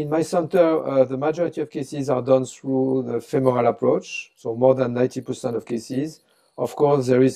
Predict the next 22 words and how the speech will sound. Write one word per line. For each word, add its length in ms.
cases 280
which 160
are 220
not, 140
uh, 280
we 120
cannot 340
do, 320
uh, 160
through 320
the 200
femoral. 580
Uh, 480
and 100
then 340
the, 440
uh, 320
transapical 680
was 220
abandoned. 680
Uh, 360
transaortic, 1000